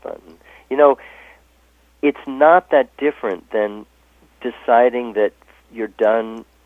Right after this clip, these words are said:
with this particular cell phone session or this particular computer session. That's how I think of it now. I'll sit down at my desk. I don't use cell phones as much as I do computers, but it's the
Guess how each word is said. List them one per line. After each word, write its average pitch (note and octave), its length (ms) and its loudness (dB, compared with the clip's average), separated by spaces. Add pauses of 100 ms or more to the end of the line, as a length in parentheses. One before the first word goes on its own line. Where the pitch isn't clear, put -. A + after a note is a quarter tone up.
with G#2+ 220 -10
this G#2+ 120 -6 (120)
particular G#2+ 640 -6 (100)
cell A2 220 0 (100)
phone F2+ 380 -6 (420)
session D#2+ 520 -8
or F#2+ 140 -6
this G2 160 -10 (100)
particular G2 560 -10
computer G2 560 -12 (100)
session. - 360 -16
That's G2+ 200 -2
how B2 160 -4
I G#2+ 80 0
think G#2 260 -12
of G2+ 140 -8
it - 120 -16
now. D2 340 -12 (460)
I'll F#2+ 200 -4
sit A#2 140 -6
down A#2 240 0
at G#2 80 -6
my A2 140 -4
desk. F#2+ 380 0 (960)
I F#2+ 100 -6
don't G2+ 240 -4 (100)
use G#2 180 -14 (100)
cell G2+ 160 0
phones F#2+ 320 -8
as F2+ 160 -10
much F#2 200 -6 (140)
as F2 100 -12
I F#2 100 -10
do F2+ 180 -14
computers, F#2+ 580 -10 (100)
but F#2+ 160 -8 (100)
it's G2+ 200 -16 (100)
the G2+ 100 -14